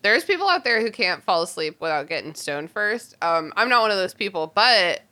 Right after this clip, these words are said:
a lot of weed smokers, when they, like, quit after a long time smoking weed, they start having really vivid dreams. It's like a, it's like a dream suppressant kind of to, like, smoke weed. And it's <laughs> like, it's like a terrible part of, like, quitting weed is,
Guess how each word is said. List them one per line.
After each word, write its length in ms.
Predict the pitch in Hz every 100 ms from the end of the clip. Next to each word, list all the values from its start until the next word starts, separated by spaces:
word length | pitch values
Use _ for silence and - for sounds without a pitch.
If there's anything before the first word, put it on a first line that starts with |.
| -
a 80 | 196
lot 240 | 196 214
of 140 | 254 240
weed 200 | 277 -
smokers, 460 | 269 277 285 269
when 160 | 226 202
they, 180 | 185 170
like, 180 | 143 -
quit 240 | 190 185
after 240 | - 202 175
a 80 |
long 220 | 160 160 170
time 180 | 180
smoking 420 | 175 175 180 170 160
weed, 320 | 170 185 180
they 140 | 165 165
start 260 | - 165
having 360 | - 160 151 135
really 360 | 143 151 139
vivid 440 | 156 147 139 143 110
dreams. 580 | - 127 139 - 196 - _ _ _
It's 80 | -
like 220 | 170 160
a, 340 | 160 139 165 -
it's 80 | -
like 140 | 165 165
a 60 |
dream 260 | 156 160 160
suppressant 600 | - - - 160 - -
kind 240 | - 131 110
of 120 | -
to, 100 | 170
like, 200 | 139 -
smoke 380 | - 143 139 -
weed. 380 | 147 127 95 - _ _ _ -
And 400 | 156 151 143 - _ _ _ -
it's 240 | 220 -
<laughs> 120 | 240 269
like, 160 | 226 214 240
it's 180 | 247 -
like 120 | 208
a 80 | 220
terrible 460 | - 160 175 175
part 260 | 175 160 151
of, 100 | 151
like, 140 | 165 175
quitting 380 | - - - -
weed 220 | - -
is, 160 | -